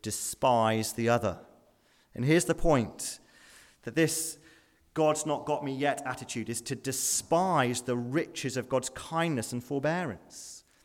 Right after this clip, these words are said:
It's to take these riches of the glorious character of God and to hate him for them, effectively, by accusing God of unrightness,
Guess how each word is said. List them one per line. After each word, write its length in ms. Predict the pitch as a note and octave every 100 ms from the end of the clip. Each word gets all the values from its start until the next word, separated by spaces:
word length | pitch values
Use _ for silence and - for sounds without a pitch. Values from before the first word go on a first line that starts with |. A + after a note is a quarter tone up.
| _ _ _
It's 160 | E3+ -
to 100 | F3
take 360 | - G#3+ G#3
these 260 | F#3 E3+ - - - -
riches 680 | D3 G3+ - - G3 D3+
of 100 | D3+
the 80 | D3+
glorious 720 | - E3+ F3+ F#3 G3 E3+ -
character 580 | - F#3+ F#3 D3 - D#3+
of 140 | D3+
God 500 | E3 F3+ E3+ G2 - - - - _ _ _ -
and 180 | E3 D#3
to 280 | E3 D3+ - - - -
hate 340 | G#3+ - -
him 400 | - D#3+ C3 C3
for 400 | C3+ F3+ A3+ A#3+
them, 380 | C3 G2+ E2 D2+ -
effectively, 680 | - - - G2 F2+ C#2 - _ - - -
by 180 | - F3+ F3
accusing 760 | E3+ - - A3 B3+ A#3 F#3
God 240 | D#3 C3 B2+
of 280 | D3 C#3+ C#3+ - - -
unrightness, 1600 | F3+ G3 F#3+ E3+ B2+ E3+ A3 - A#2+ G2+ - - - - - -